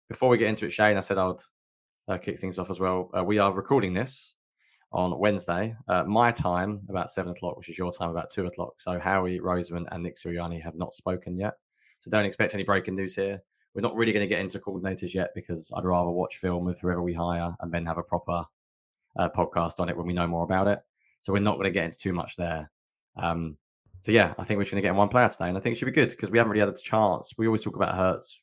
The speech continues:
in the offense. We haven't really had a chance just to talk about him as an individual. So yeah, I do find the offseason really fun. It's one reason why I like the N F L actually, is 'cause you do get quite a long break to really go in depth. Like last year, as we know, run game was my baby.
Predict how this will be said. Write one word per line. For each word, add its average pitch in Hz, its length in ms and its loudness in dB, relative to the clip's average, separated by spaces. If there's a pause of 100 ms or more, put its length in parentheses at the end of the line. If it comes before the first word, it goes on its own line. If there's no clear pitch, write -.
(140)
in 92 120 -6
the 90 120 -2
offense. 95 420 -4
We 104 60 0
haven't 92 160 0
really 90 80 -4
had 90 100 -6
a - 20 -14
chance 90 280 -2
just - 280 -6
to - 40 -18
talk 92 160 -4
about - 180 -6
him 85 340 -6
as 85 140 -12
an 87 60 -6
individual. 87 600 -4 (600)
So 92 480 2
yeah, 110 180 4
I 104 100 6
do 131 140 2
find 117 220 4
the - 20 4
offseason 95 420 -2
really 87 200 -2
fun. 87 320 -4
It's 90 160 -6
one 95 80 0
reason 95 180 -2
why 92 80 2
I 87 40 2
like 90 180 2
the 85 60 -6
N 92 40 -4
F 90 140 -6
L 92 120 -2
actually, 95 280 -6
is 92 80 -8
'cause - 120 -16
you - 60 -20
do 92 100 -4
get 87 140 -6
quite 87 140 -2
a 87 40 -2
long 90 160 -2
break 87 340 -4
to 85 100 -12
really 85 240 -4
go 87 140 -2
in 85 100 -6
depth. - 320 -8
Like 87 160 -8
last 87 340 -4
year, 85 240 -4 (160)
as 80 100 -8
we 85 80 -6
know, 85 140 -2
run 87 240 0
game 87 220 -2
was 87 120 -6
my 87 120 -2
baby. 87 420 -2